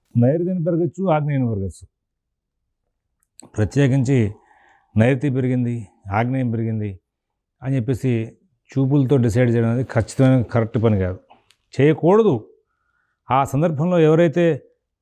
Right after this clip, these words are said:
టేపుతో కొలతలు వేసేసి కేవలం ఇది ఆగ్నేయం పెరిగిపోయిందని ఒకడు, లేకపోతే నైరుతి పెరిగిపోయిందని ఒకడు దానికి సర్టిఫికెట్ ఇచ్చేసేసి వాటిని సరిచేద్దామని ప్రయత్నం చేస్తారో అక్కడ తేడా జరిగినట్లు లెక్క అవుతుంది. ఎప్పుడైతే మూలమట్టాలు వేస్తారో, ఆ మూలమట్టాలు వేసిన దాని ప్రకారంగా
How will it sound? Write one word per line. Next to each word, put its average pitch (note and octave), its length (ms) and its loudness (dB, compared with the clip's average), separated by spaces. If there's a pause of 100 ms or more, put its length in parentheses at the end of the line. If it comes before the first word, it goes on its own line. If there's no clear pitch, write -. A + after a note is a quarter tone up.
టేపుతో D#3 360 2
కొలతలు D3+ 300 2
వేసేసి C3+ 560 0 (540)
కేవలం D3+ 340 4
ఇది B2 160 0 (100)
ఆగ్నేయం C#3 340 -2
పెరిగిపోయిందని C3+ 400 -2
ఒకడు, B2 260 -6 (380)
లేకపోతే B2 200 -2
నైరుతి C3 260 2
పెరిగిపోయిందని B2 400 0
ఒకడు A2 280 -2 (240)
దానికి A#2 180 0
సర్టిఫికెట్ B2 400 2
ఇచ్చేసేసి G#2 560 -2 (600)
వాటిని A#2+ 220 0
సరిచేద్దామని B2+ 540 -2
ప్రయత్నం A2+ 300 -2
చేస్తారో A#2 440 -4 (280)
అక్కడ A2+ 240 -4
తేడా A2+ 300 -2
జరిగినట్లు G#2 340 -4
లెక్క F#2 180 -6
అవుతుంది. F#2 300 -8 (460)
ఎప్పుడైతే D3+ 400 2
మూలమట్టాలు D3 640 2
వేస్తారో, A2+ 560 -2 (840)
ఆ B2 160 4
మూలమట్టాలు D#3 600 2
వేసిన C#3 280 0
దాని C3+ 200 -2
ప్రకారంగా B2 760 0